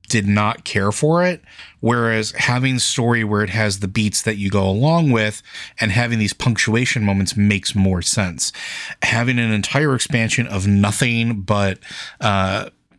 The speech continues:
non-linear moments, I think would be really, really hard.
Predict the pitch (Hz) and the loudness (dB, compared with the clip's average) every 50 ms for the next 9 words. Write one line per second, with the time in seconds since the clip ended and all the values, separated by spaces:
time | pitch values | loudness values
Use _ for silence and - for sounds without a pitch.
0 | _ _ - - - - 110 110 113 113 120 123 123 120 107 107 110 113 117 123 | _ _ -2 -2 0 2 2 4 4 4 2 2 0 0 0 0 2 2 2 2
1 | 123 120 123 120 110 107 101 104 110 120 135 143 156 156 - - - - - - | 2 2 2 2 2 2 2 2 2 2 2 2 0 0 0 -2 -4 -6 -10 -18
2 | - - - _ _ _ - 113 98 - - 127 117 117 127 117 113 110 104 95 | -20 -20 -20 _ _ _ -4 -4 -2 -2 -2 -2 -2 0 0 0 2 0 0 0
3 | 95 101 101 101 101 95 98 95 92 92 92 90 90 90 82 - - - 87 78 | 0 0 0 0 2 2 0 0 2 2 2 2 2 0 0 0 -2 -2 -4 -4
4 | 71 - - - - - | -6 -8 -10 -14 -14 -16